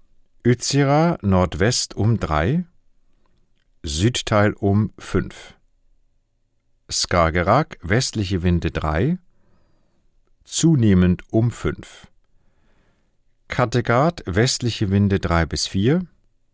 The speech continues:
Zunehmend fünf. Belte und Sund, West um vier. Etwas abnehmend. Südwestdrehend.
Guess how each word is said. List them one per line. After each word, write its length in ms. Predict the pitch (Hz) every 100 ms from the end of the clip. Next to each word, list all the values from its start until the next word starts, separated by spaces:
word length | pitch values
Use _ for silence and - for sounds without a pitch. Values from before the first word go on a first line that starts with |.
| _ _ _ _ _ _ _ _ _ -
Zunehmend 640 | - 160 135 95 85 82
fünf. 560 | - 92 64 - - - _ _ _ _ _ _ _ _ _ _ _ _ _ _ _ _
Belte 380 | 101 104 - 92
und 180 | 92 87
Sund, 540 | 104 127 180 185 - -
West 640 | 76 101 127 - - -
um 160 | 101 92
vier. 480 | - 90 117 202 - _ _ _ _ _ _ _ _ _ _ _ _ _ _ -
Etwas 420 | 135 - 151 -
abnehmend. 800 | 107 - 92 90 98 160 202 - _ _ _ _ _ _ _ _ _ _ _ 95
Südwestdrehend. 1120 | 104 127 120 120 - 78 80 76 71 69